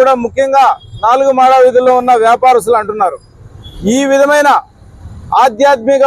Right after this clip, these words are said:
వాతావరణాన్ని వైఎస్ఆర్ కాంగ్రెస్ పార్టీ ప్రభుత్వం,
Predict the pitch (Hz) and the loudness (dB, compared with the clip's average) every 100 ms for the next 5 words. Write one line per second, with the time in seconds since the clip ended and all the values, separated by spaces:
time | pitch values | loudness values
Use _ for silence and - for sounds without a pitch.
0 | 247 240 262 277 269 262 269 285 285 262 | 2 2 2 2 2 2 0 0 0 -2
1 | - - - - - - - 262 240 254 | -6 -20 -20 -20 -10 -2 2 2 2 0
2 | 247 233 240 240 233 - 247 208 233 214 | 0 -2 -2 -2 -4 -4 -4 0 0 0
3 | 240 254 285 | 0 2 2